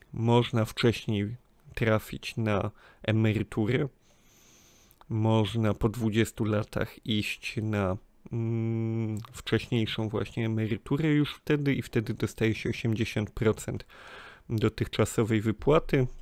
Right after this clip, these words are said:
Całkiem, jak się wydaje, na rosyjskie standardy przyjemnie.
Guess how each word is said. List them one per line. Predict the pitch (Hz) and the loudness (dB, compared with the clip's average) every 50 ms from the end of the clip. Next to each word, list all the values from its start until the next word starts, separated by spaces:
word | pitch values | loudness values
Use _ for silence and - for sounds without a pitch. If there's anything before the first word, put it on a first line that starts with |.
| - - - - - - - - - - - - - - | -16 -16 -18 -16 -16 -16 -16 -16 -18 -18 -20 -20 -20 -20
Całkiem, | - - - 98 98 - - - 95 101 - - 127 - - - - - - - - - - - - | -8 -4 -2 -2 -2 -2 -4 -6 -6 -6 -6 -8 -10 -14 -16 -20 -20 -20 -20 -20 -20 -20 -20 -12 -6
jak | 131 120 104 101 - | -4 -2 -2 -2 0
się | - 123 117 | 2 2 2
wydaje, | 113 117 110 113 113 113 110 | 4 2 2 4 4 4 4
na | 113 113 110 | 4 2 2
rosyjskie | 104 110 110 - - 113 - - - 110 | 2 0 -2 -2 -4 -6 -4 -4 -4 -4
standardy | - - 120 110 107 110 107 95 - 123 110 | -4 -2 -2 0 2 2 0 0 -2 -4 -4
przyjemnie. | - - - 170 175 170 165 156 151 143 135 127 | -4 -2 0 2 4 4 4 4 2 2 0 0